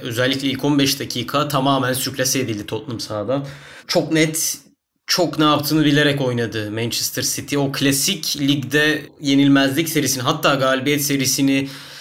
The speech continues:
başlattıkları dönemki oyunun çok benzeri vardı sahada. Klasik bir sahte forvetli diziliş. Cancelo'nun içeride konumlandığı, Walker'ın üçüncü stoper olarak oynadığı ve Mahrez, Kevin De Bruyne,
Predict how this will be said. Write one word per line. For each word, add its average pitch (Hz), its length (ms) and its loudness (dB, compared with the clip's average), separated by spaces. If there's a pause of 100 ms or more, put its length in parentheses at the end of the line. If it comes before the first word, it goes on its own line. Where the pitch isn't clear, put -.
(460)
başlattıkları 143 800 2
dönemki 131 420 2
oyunun 143 680 0 (100)
çok - 240 0
benzeri 139 340 4
vardı 127 300 2
sahada. 131 600 0
Klasik 143 420 0
bir - 420 -2 (200)
sahte 139 640 0
forvetli 127 540 -2
diziliş. 127 580 0 (300)
Cancelo'nun 135 500 0
içeride 131 380 0
konumlandığı, 135 580 0
Walker'ın 135 440 -2
üçüncü 127 260 -6
stoper 143 300 -2
olarak 135 340 -2
oynadığı 131 460 0
ve 151 180 2 (760)
Mahrez, 139 480 0
Kevin 127 200 -4
De 135 100 -2
Bruyne, 135 440 -2